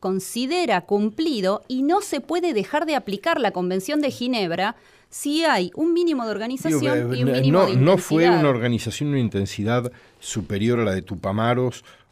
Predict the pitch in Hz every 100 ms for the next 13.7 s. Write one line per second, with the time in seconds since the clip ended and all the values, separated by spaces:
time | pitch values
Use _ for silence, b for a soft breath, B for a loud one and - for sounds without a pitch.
0 | - 117 127 120 104 85 98 110 117 113
1 | 71 101 95 196 202 190 185 214 233 220
2 | 202 240 247 190 208 220 240 220 196 185
3 | 185 185 185 247 269 226 185 - 202 202
4 | 185 185 202 214 208 - 302 320 311 311
5 | 330 330 190 202 214 190 175 180 175 190
6 | 214 196 202 240 214 - 175 180 175 196
7 | 190 - 277 220 175 165 123 131 127 -
8 | 120 120 104 120 123 - 95 107 110 90
9 | 92 101 - 113 117 113 101 113 117 120
10 | 110 120 135 226 226 226 220 220 247 302
11 | 294 254 - - 135 139 135 143 180 294
12 | 330 - 285 277 294 339 339 247 294 349
13 | 311 285 339 233 185 170 -